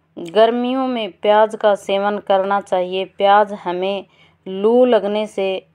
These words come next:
बचाता है। नंबर इक्कीस, कच्चे दूध में चीनी मिलाकर चेहरे,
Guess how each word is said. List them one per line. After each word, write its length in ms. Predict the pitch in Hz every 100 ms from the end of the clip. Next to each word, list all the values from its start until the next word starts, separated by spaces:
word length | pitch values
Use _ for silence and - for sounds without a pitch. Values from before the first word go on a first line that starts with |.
| _ 170
बचाता 580 | 175 175 170 170 -
है। 360 | 180 175 156 156 _ _ _ _ _ _ _ _ _ _ _ _ _ _ _ _ _ _ _ 156
नंबर 480 | 165 180 202 196 202 - _ _ _ _ _ -
इक्कीस, 540 | 208 - - 214 - 160 _ _ _ _ _ _ _ _ _ - _ _ _ _ _ _ _ _ _ _ _ _ - -
कच्चे 420 | 226 226 - 262
दूध 300 | 254 247 254
में 220 | 233 220
चीनी 460 | 208 226 226 233 240
मिलाकर 500 | 226 208 208 202 208
चेहरे, 760 | - 196 202 196 202 208 220